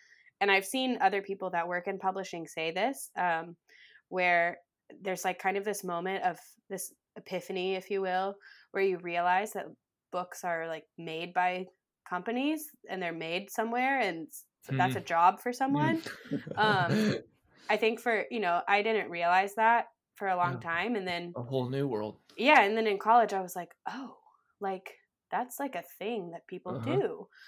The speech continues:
Speaker 1: Um, and I think, you know, maybe partially that's because the industry, uh, in, as we, like, kind of think of it, is,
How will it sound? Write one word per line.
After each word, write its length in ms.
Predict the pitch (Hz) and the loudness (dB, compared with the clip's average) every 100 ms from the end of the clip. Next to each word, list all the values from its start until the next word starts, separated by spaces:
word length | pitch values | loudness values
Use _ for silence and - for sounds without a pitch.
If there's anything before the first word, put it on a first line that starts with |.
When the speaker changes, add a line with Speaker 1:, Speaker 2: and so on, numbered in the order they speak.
| - - - | -20 -20 -4
Speaker 1:
Um, 480 | 214 196 175 175 175 _ _ _ _ _ _ _ - _ | 0 2 0 -4 -12 _ _ _ _ _ _ _ -20 _
and 120 | 220 214 | 0 0
I 80 | |
think, 360 | 208 247 247 - - - | 0 -2 -2 -8 -14 -6
you 80 | 202 | -4
know, 120 | 180 | -2
maybe 260 | 190 185 | -2 -4
partially 500 | 185 185 175 - 180 170 | -4 -2 -2 -4 -8 -6
that's 240 | 170 - | -6 -8
because 600 | 180 175 175 170 175 - _ _ _ _ | -14 -6 -4 -4 -6 -14 _ _ _ _
the 160 | 185 - | -8 -8
industry, 760 | 175 175 - 180 175 175 175 - _ _ - | -8 -8 -8 -6 -6 -6 -10 -16 _ _ -6
uh, 160 | 185 175 | -4 -4
in, 160 | 196 180 | -8 -2
as 180 | 180 180 | 0 0
we, 180 | 185 180 | -2 -4
like, 180 | 175 - | -4 -6
kind 140 | 175 | -10
of 100 | 156 | -12
think 260 | - 160 165 | -10 -10 -6
of 80 | 196 | -4
it, 220 | 226 - | -4 -4
is, 260 | 180 165 | -6 -6